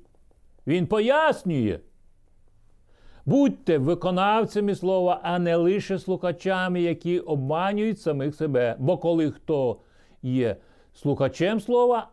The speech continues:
а не виконавцем, не дозволяє, щоб Слово Боже змінювало і діяло, той подібний до людини, яка розглядає природні риси своєї обличчям у дзеркалі.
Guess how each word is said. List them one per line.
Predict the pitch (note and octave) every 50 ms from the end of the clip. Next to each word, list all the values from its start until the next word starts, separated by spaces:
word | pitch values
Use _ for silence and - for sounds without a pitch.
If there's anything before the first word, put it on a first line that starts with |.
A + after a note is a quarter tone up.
| _ _ - _
а | E3 E3+ E3+
не | D#3+ D3+ C#3
виконавцем, | C3 C3 B2 - - C3+ C#3+ D#3 D3 C#3+ C#3+ D#3 F3+ G#3+ A#3 A3+ - - B3+ C4 C4 C4+ C4+ C4 - _ _ _ _
не | - - A#2+ C#3+ D#3
дозволяє, | C#3 C#3+ D#3 C3+ A2+ C#3+ D3+ D3+ D3 D3 C#3+ C#3 C3 B2+ A#2
щоб | G#2+ - A#2 -
Слово | - - C3+ D3+ F3 F#3 G3 G#3 G3
Боже | G3 A3+ G#3+ G#3 F#3 C#3+ B2 A#2 - - - - - - _ _
змінювало | A2+ A2+ C3 D3+ F#3+ G#3+ A3 G3+ F3 D3 C3 A2+ G2+ F#2+ - - - - - - _ _ _ -
і | - C#3+ C3+
діяло, | A#2 G2 A2 A3 C4 C#4 C#4 A#3 F3+ D3 C3 A2 F2 D2 - _ _ _ - _ - _ _ _ _ - _ _ _ - _
той | A3 A3 G#3+ G3+ F#3+ F#3+ F#3 F#3+ - - _ _ _ - _
подібний | F#3+ F#3+ E3+ C3+ C#3+ D3 C#3+ C#3+ D3+ D#3 E3
до | D3 D#3+ E3
людини, | E3 F3 F3 D3 E3+ F3 F3 E3+ E3+
яка | E3+ D#3+ - - E3 E3 E3
розглядає | E3 D3+ A#2+ C#3 D3 C3 A#2 B2+ C3+ D#3+ G3 A3 A3+ G#3
природні | - G#3 F#3+ G3 G3 G3 F#3+ E3+ F#3 F#3+ F#3+ F3 - - _ - _ _ - _
риси | D3+ E3 F3+ F3 F3 F3 E3+
своєї | C3+ - D#3 D#3+ D#3 D3+ D3+ D3+ D3+ D3 D3+
обличчям | - C#3 C3 C3 A#2 A#2+ B2+ C3+ B2+ - - - B2+ B2 - -
у | - A2+
дзеркалі. | G2+ F#2+ G2+ G#2 G2 F#2 E2+ - F#2 E2+ E2+ E2